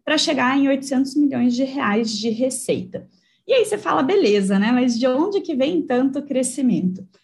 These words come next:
Gente, aqui no Brasil, o consumo per capita de vinho é muito baixo, né? Ele tava ali meio que estacionado há alguns anos em dois litros per capita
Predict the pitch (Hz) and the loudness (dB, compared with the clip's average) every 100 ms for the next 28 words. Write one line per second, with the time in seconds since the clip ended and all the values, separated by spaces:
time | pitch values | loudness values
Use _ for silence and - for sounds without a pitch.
0 | - 285 359 254 262 247 381 466 214 190 | -8 -4 -2 0 -2 -4 -4 0 2 2
1 | 185 254 247 180 226 233 - 277 339 277 | 0 0 0 0 -2 -2 0 0 0 -2
2 | 233 - 190 185 185 185 180 170 208 240 | -4 -4 -2 -2 -2 -2 -4 -4 -2 -2
3 | - - _ - 294 392 320 294 294 339 | -4 -12 _ -2 0 0 2 4 4 2
4 | 359 403 180 180 180 - - - _ 196 | -2 -2 0 2 0 -2 -10 -14 _ -2
5 | 214 - - 262 311 294 285 339 302 277 | -2 -4 -4 0 0 2 0 2 0 2
6 | 277 466 466 - 381 - 330 233 277 277 | 2 2 -4 -6 -6 -4 0 0 2 2
7 | 247 277 330 208 185 196 269 285 - _ | 0 0 -2 0 2 2 0 -4 -10 _
8 | 254 254 262 330 403 254 247 285 277 - | 0 2 2 2 0 0 -2 -2 -6 -4
9 | 233 226 165 156 - 156 | -4 -2 0 -2 -2 -6